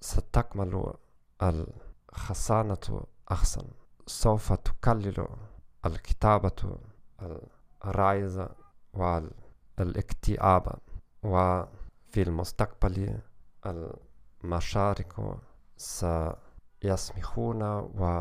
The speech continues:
ويتحدثون أحسنا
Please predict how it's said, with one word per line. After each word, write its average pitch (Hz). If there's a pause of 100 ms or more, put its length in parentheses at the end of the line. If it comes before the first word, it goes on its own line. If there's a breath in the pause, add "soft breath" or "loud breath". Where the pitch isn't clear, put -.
(580)
ويتحدثون 101 (480)
أحسنا 87